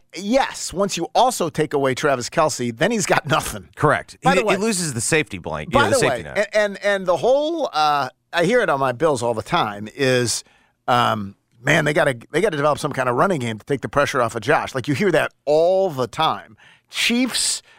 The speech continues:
Speaker 1: um, if you take away Mahomes' runs, seventeen rushes, forty-five yards. Couldn't do it.
Speaker 2: Yeah, I, s-,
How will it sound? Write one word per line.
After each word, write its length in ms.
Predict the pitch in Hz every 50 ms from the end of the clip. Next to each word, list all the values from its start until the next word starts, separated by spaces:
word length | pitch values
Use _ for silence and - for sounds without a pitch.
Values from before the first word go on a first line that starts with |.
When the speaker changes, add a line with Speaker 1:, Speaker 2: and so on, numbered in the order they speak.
| _ _ _ -
Speaker 1:
um, 480 | 131 139 139 135 131 131 127 127 - _ -
if 160 | - 143 - 143
you 100 | 143 120
take 280 | - - 185 190 - 175
away 240 | 156 156 147 151 147
Mahomes' 460 | 135 120 110 139 151 160 160 143 123
runs, 500 | 143 151 156 170 190 233 247 - - - _ _ _ _
seventeen 420 | - - - 170 170 151 - 170 160
rushes, 280 | 147 151 - 160 139
forty-five 400 | - - 147 151 156 143 143 147
yards. 280 | 160 160 - - - _ _ _ _ -
Couldn't 180 | - 151 156
do 80 | 165 156
it. 80 | - - _ _ _ _ _ _ _ _ _ _ _
Speaker 2:
Yeah, 220 | - 135 175 165 156 -
I, 140 | 180 214
s-, 240 | 233 - - - -